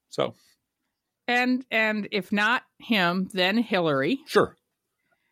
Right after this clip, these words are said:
Speaker 2: Uh, there was discussion this week on, uh, Fox and Friends about the frontrunners in the Democratic Party in Iowa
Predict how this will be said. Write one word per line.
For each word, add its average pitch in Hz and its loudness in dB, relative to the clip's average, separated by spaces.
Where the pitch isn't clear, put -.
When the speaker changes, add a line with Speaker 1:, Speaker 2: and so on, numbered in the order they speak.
Speaker 2:
Uh, 180 2
there 185 0
was 180 0
discussion 208 0
this 208 -2
week 175 -2
on, 156 0
uh, 135 -2
Fox 262 -2
and 175 -2
Friends 147 -2
about 175 0
the 170 2
frontrunners 165 -2
in 180 0
the 170 2
Democratic 196 -2
Party 175 0
in 170 -2
Iowa 151 -2